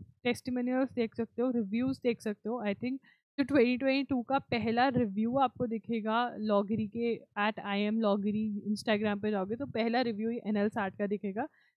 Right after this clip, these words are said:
तो इस बार का जिस, जो पहला बच्चा हमारा निकला, आईआईटी Kharagpur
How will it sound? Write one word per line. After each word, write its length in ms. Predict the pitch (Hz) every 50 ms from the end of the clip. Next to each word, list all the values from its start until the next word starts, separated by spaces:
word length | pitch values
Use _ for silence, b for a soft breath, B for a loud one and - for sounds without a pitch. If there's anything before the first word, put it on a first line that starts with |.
| _ _
तो 100 | 247 240
इस 80 | 247 226
बार 200 | 220 240 247 247
का 140 | - 262 254
जिस, 340 | 220 - - - - -
जो 120 | 208 226 233
पहला 680 | - _ _ 233 220 226 240 233 233 233 240 269 294 302
बच्चा 580 | 247 220 208 - - 208 196 - - 254 233
हमारा 340 | 233 240 233 214 202 208 208
निकला, 460 | 214 208 185 - - 214 208 196 190 - b b b b b _ _ _ _ -
आईआईटी 320 | 220 214 214 220 220 247
Kharagpur 600 | - 240 214 208 208 202 202 - - 220 214 220